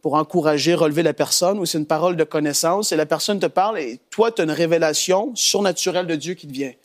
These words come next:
Une parole de connaissance, c'est quelque chose que Dieu connaît et que cette personne-là va connaître et souvent personne d'autre va le savoir. Et là, tu vois Jésus qui marchait au travers de la puissance des dons du Saint-Esprit.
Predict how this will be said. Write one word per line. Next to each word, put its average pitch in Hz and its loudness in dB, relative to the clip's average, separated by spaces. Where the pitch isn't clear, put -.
Une 151 -12
parole 170 4
de 175 4
connaissance, 180 2
c'est 170 0
quelque 165 0
chose 202 2
que - -4
Dieu 151 0
connaît 165 0
et 151 -4
que 165 0
cette 151 2
personne-là 160 0
va 156 0
connaître 165 -2
et 147 -2
souvent 165 -2
personne 160 -2
d'autre 156 0
va 147 -2
le 135 -2
savoir. 139 -4
Et 151 -2
là, 185 4
tu - -4
vois 185 2
Jésus 165 -2
qui 160 -6
marchait 156 0
au 185 2
travers 160 0
de - -14
la 147 -4
puissance 180 0
des 147 0
dons 160 2
du 151 -4
Saint-Esprit. 151 -2